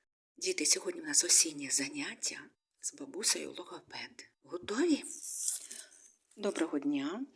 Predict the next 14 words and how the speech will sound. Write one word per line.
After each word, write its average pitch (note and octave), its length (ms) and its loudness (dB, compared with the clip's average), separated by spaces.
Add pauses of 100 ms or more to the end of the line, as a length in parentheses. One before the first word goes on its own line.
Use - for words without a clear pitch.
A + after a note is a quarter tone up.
(180)
Я F#3 100 -14
вас D3+ 240 0
вітаю. D#3 360 -4
Сьогодні - 400 2
осінь G#3 520 2
завітала. F#3 760 -4 (420)
Бачите, D4 380 2
які C4+ 140 6
ягідки G#3 440 0
мені D3+ 180 4
трапилися? D3 680 0 (460)
Підсохла - 680 4
гілочка D3 800 -2 (680)
горобини. D#3 720 0